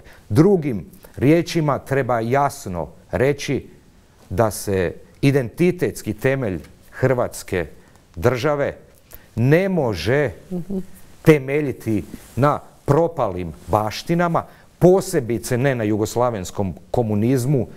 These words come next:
Speaker 1: Sto puta ga pokušavali rehabilitirati takozvanim hrvatskim antifašizmom, već isključivo na nacionalnoj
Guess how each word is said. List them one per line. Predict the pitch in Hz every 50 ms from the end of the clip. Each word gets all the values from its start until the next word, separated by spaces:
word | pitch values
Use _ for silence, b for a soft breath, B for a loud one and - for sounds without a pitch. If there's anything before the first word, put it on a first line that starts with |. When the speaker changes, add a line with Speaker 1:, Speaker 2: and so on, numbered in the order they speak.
| B B B
Speaker 1:
Sto | B - - - 202 208 180 - - -
puta | 185 208 208 202 - 160 120
ga | 98 104
pokušavali | - - 117 - - 110 - - 120 123 127 120 107 104 101 98
rehabilitirati | 104 104 - 110 98 95 110 107 104 - - 117 123 120 117 - -
takozvanim | 117 101 - 117 117 107 113 110 98 98 92
hrvatskim | - 120 113 117 104 92 - - 98 98
antifašizmom, | 98 101 98 - - 90 - 87 92 - 143 160 139 120 147 123 107
već | 104 113 107 - -
isključivo | 101 - - 147 139 - - 123 110
na | 104 104
nacionalnoj | 110 110 107 104 - - 95 92 92 82 87 92 90 85